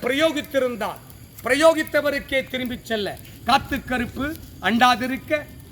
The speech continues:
நோய்கள் நாடாதிருக்க, இஷ்ட காரியங்கள் எல்லாம் சித்தித்திட, துட்டர்களின் துஷ்ட செயல்கள் ஸ்தம்பனித்திட, இறைவா உம்மை நாடி வந்தவருக்கெல்லாம் அவர் கேட்ட நல்ல வரங்களை சித்தித்திட்டு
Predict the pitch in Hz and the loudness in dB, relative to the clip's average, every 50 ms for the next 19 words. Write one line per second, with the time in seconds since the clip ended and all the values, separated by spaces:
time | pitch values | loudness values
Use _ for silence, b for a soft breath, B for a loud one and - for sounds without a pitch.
0 | 180 233 294 320 294 240 269 247 208 160 - - - - - - - 160 247 262 | 2 4 4 6 6 4 2 0 0 -4 -8 -10 -14 -14 -10 -6 -2 2 4 4
1 | 285 285 294 285 269 233 254 247 240 - - 220 196 - - - - - - - | 6 6 4 2 2 0 -2 -4 -4 -6 -4 -4 -4 -4 -6 -10 -16 -18 -18 -12
2 | - 220 - 370 370 311 277 277 262 262 254 254 254 233 202 240 240 233 240 240 | -10 -10 -2 2 4 4 6 6 6 6 6 4 0 0 0 0 0 2 0 0
3 | 254 285 320 - - - - - - - - 311 302 269 294 285 - - 269 240 | 0 -2 -2 -4 -8 -14 -16 -18 -14 -4 -2 -2 2 2 0 0 0 0 0 2
4 | 214 170 - - - - - - 165 294 - - 320 302 - 233 269 247 247 208 | 2 2 0 -2 -10 -18 -8 -2 0 0 2 6 6 6 6 6 2 0 0 -2
5 | 160 - - - - - - - 294 - - - 311 302 - - 262 269 262 240 | -4 -8 -12 -14 -14 -12 -4 -2 -2 -2 -2 0 0 0 2 2 2 2 2 2
6 | 233 226 175 - - 180 165 160 - - - 294 285 285 294 262 262 - - - | 0 -2 -2 -6 -10 -12 -14 -14 -8 -2 0 2 4 4 4 2 2 -2 -4 -2
7 | 254 240 214 196 151 - - - - - 202 254 277 277 247 240 202 151 123 - | 0 0 2 0 -2 -2 -6 -14 -8 -2 0 2 2 4 4 4 2 2 -2 -8
8 | - - - - 214 254 262 262 247 240 220 220 247 262 277 247 262 254 254 262 | -14 -16 -10 -4 -2 0 2 2 2 2 2 2 2 4 4 2 2 2 2 2
9 | 262 262 262 262 - - 269 262 262 262 269 277 277 - - - - - - - | 2 2 0 0 -2 -2 -2 0 2 2 0 0 0 -6 -12 -14 -16 -16 -16 -14
10 | - - - 196 254 262 254 - - 294 320 311 - - 285 247 - - - - | -8 -6 -2 0 0 0 0 0 2 2 2 2 0 0 0 0 0 -2 -8 -14
11 | - - - 175 185 226 277 294 302 302 277 269 262 262 262 254 247 247 247 240 | -16 -14 -8 -2 0 2 4 4 4 4 4 4 4 2 2 2 2 2 2 2
12 | 226 - 202 190 165 233 254 - - - 277 - - - | 0 -2 -4 -4 -4 -6 -6 -4 -4 -6 -6 -2 0 0